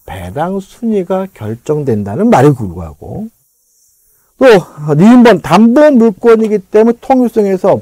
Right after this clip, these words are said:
부종성, 수반성, 물상대성, 불가분성 인정되거든요. 요거는 저당권하고 똑같아요. 그래서 저당권 할 때 공부할 거예요. 같이 설명드릴게요.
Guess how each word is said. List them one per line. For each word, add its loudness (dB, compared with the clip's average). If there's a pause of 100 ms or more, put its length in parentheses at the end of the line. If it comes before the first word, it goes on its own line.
(120)
부종성, -2
수반성, -2
물상대성, 0 (300)
불가분성 2
인정되거든요. -2 (440)
요거는 0
저당권하고 0
똑같아요. 0 (240)
그래서 -8
저당권 -10
할 -12
때 -12
공부할 -6
거예요. -20
같이 -20
설명드릴게요. -10